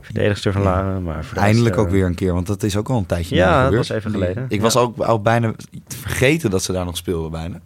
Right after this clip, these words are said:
Speaker 1: Hm.
Speaker 2: Dus, eh, maar goed, eh, uiteindelijk, ja, ze scoort wel twee keer. Dat waren twee goede corners.
Speaker 1: Ja, hele mooie corner.
Speaker 2: Keeper van Pinoquet had er niet echt een antwoord op, om het zo maar te zeggen.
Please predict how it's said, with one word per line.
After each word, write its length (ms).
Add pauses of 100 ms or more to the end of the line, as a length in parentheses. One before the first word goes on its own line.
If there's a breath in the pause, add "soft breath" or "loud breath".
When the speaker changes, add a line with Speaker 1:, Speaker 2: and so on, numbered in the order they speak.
Speaker 1:
Hm. 140 (400 loud breath)
Speaker 2:
Dus, 220
eh, 80 (320)
maar 140
goed, 220
eh, 140
uiteindelijk, 520
ja, 180
ze 120
scoort 300
wel 160
twee 200
keer. 200
Dat 100
waren 340
twee 160
goede 240
corners. 540 (100)
Speaker 1:
Ja, 200
hele 120
mooie 160
corner. 180
Speaker 2:
Keeper 260
van 140
Pinoquet 400
had 100
er 60
niet 200
echt 220
een 60
antwoord 300
op, 100
om 100
het 100
zo 120
maar 100
te 80
zeggen. 280